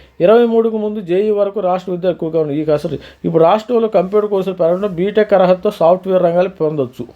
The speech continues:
పొందొచ్చు కరెక్టే. మరి ప్యాకేజీ చాలా తక్కువగా వస్తుందమ్మా. మీరు పది లక్షలు చేరుకోవడానికి ఐదు వే-, ఐదు సంవత్సరాలు పట్టింది, అది గుర్తుపెట్టుకోండి. అదే అక్కడైతే ఇరవై లక్షల ప్యాకేజ్ ఇస్తాడు, ఇక్కడ పది సంవత్సరాలు చే-,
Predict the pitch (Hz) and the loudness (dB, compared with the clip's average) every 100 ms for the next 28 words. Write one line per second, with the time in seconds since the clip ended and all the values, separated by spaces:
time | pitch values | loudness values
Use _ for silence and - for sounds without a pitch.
0 | - 135 214 226 233 214 185 185 - 202 | -4 0 2 2 2 2 2 2 -2 -2
1 | - - _ 202 185 196 208 214 208 220 | -4 -14 _ -4 2 2 4 2 -2 -2
2 | 196 175 190 180 160 175 165 156 143 - | 0 0 0 -4 -6 -6 -2 0 0 -4
3 | 131 120 143 - - - 160 226 240 208 | -8 -8 -10 -16 -20 -4 2 4 6 4
4 | 190 - - 190 220 233 226 262 240 226 | 2 -6 0 4 6 4 0 -6 -2 -2
5 | 226 226 220 220 226 196 202 208 214 190 | 0 -2 -2 -2 -2 -2 0 2 2 2
6 | 196 208 208 202 220 196 156 139 135 135 | -2 -4 -4 0 0 2 0 0 -4 -4
7 | 147 143 151 143 110 113 107 110 147 233 | -6 -8 -2 -2 -2 -8 -4 -2 2 2
8 | 175 196 202 208 190 208 208 208 208 190 | 0 0 0 0 0 2 0 -2 -6 -6
9 | 185 180 180 151 143 147 180 - _ - | -4 -4 -6 -8 -8 -8 -8 -12 _ -6
10 | 151 175 175 170 202 208 214 208 202 196 | 0 2 2 2 2 2 2 2 2 2
11 | 185 185 | 0 -2